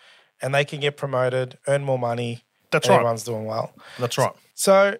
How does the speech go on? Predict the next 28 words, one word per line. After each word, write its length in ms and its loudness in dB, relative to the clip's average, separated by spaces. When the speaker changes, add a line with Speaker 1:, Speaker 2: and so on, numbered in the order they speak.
Speaker 1:
resilience 640 0
and 80 -8
determination 840 -2
are 140 0
often 360 -2
traits 420 -4
associated 760 -2
with 140 -6
athletes. 600 -4
You 140 0
were 100 6
obviously 720 -2
quite 200 4
resilient 680 -2
in 100 -10
the 60 -6
short-term 560 -2
career 420 -2
that 120 -12
you 120 -2
had. 360 -4
How 160 4
can 200 0
business 400 -4
leaders 360 -2
cultivate 720 -4
these 220 -6
qualities 800 -4